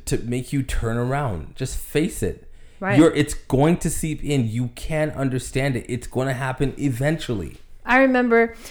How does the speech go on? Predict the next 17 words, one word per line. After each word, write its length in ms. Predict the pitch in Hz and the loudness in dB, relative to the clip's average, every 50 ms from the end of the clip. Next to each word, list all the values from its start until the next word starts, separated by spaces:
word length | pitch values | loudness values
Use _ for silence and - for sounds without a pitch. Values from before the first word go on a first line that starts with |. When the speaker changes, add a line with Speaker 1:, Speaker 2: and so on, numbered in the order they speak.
| - - - - | -18 -18 -8 0
Speaker 2:
when 160 | 220 214 214 | 4 6 6
I 80 | 220 214 | 6 6
graduated 600 | 208 208 214 226 220 226 208 208 208 208 196 185 | 6 6 6 6 6 4 4 6 6 6 4 2
now 380 | 190 190 190 190 190 175 - - - - | 2 4 4 6 4 4 2 -2 -4 2
as 260 | 208 214 208 202 202 | 4 4 4 4 0
for, 200 | - - 220 214 | -4 -2 -2 0
with 180 | - 226 233 214 | 0 0 -2 0
my 140 | 202 185 196 | 0 2 2
master's, 680 | 208 214 220 359 349 339 - - 202 185 180 180 202 | 2 4 4 2 2 0 0 2 2 4 4 4 2
and 80 | 196 190 | 2 4
I 60 | 185 190 | 4 4
was 100 | 196 196 | 4 4
working 320 | 185 190 190 226 208 185 | 2 2 2 0 0 0
as 120 | 185 190 196 | 2 2 2
a 80 | 185 | 0
nurse 280 | 175 180 180 202 220 - | 0 2 2 0 0 -2
practitioner. 920 | - - 202 - - - - 226 247 226 - 214 190 165 165 175 185 | -2 -2 -2 -2 -2 -2 -2 0 0 0 -2 -4 -4 -4 -4 -6 -8